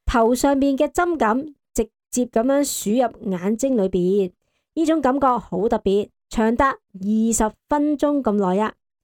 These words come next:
老闆就覺得好神奇啊，佢嘅靈魂之窗終於都打開返啦。喺針灸咗三十分鐘之後，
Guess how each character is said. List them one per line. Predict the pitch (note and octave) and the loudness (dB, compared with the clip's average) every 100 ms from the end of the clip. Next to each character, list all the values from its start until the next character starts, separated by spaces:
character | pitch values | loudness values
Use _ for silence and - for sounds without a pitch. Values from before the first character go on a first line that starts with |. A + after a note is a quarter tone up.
| _ - | _ -2
老 | A3+ | 0
闆 | C#4+ D4 | 2 2
就 | |
覺 | B3+ C4 | 2 2
得 | D#4 C4+ - | 0 -2 -10
好 | - F3+ A3 E4+ | -4 0 2 2
神 | - F#3+ | 0 -2
奇 | F#3+ G3 A#3 | -2 0 0
啊， | G#3+ - _ _ _ | -2 -10 _ _ _
佢 | B3+ C#4+ | -4 0
嘅 | D#4+ D#4 | 2 2
靈 | A#3 | 2
魂 | A3 A3 | 2 0
之 | A3+ E4+ | -2 -2
窗 | - F4 F4 - _ | 0 0 0 -6 _
終 | - A#3 | -4 -2
於 | A#3 | 0
都 | A#3+ A#3 A#3+ | 2 2 0
打 | G3 F3+ | -2 -2
開 | G#3 A#3+ | 0 0
返 | A#3+ A#3 | 0 0
啦。 | A3+ A3 A3 _ _ _ _ _ | 0 -2 -6 _ _ _ _ _
喺 | - A#3 E4 D#4+ | -2 0 0 -2
針 | - D#4+ D4+ | -2 0 0
灸 | B3 A3+ | 0 2
咗 | G#3+ F3+ A3 | 0 0 0
三 | A3 - D#4+ D#4+ | -4 -2 -2 0
十 | D#4+ A3+ G3+ | -2 -2 -4
分 | _ - C4+ C4+ | _ -4 -2 -2
鐘 | C4 C4+ C4+ | 0 0 0
之 | B3+ C#4 | -2 -2
後， | A#3 F#3+ G3+ G3 | -2 0 0 -2